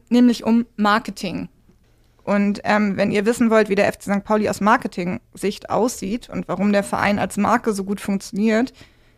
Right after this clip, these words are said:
dann empfehle ich euch eine Folge von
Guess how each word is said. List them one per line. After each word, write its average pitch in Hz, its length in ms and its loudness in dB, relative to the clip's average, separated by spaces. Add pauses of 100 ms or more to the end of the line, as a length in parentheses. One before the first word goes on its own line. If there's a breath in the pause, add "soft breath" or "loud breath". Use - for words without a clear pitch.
(180 soft breath)
dann 247 240 4
empfehle 240 360 0
ich 226 140 -4
euch 202 280 -4
eine 214 200 0
Folge 247 440 4
von 214 500 0